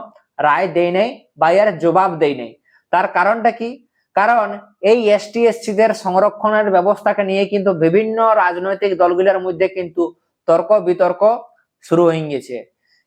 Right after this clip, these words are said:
কেউ কেউ যুক্তি দেখাইছে যে এই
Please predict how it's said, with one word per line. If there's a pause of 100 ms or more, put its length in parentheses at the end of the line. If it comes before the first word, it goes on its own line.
(1300)
কেউ
কেউ
যুক্তি
দেখাইছে (380)
যে
এই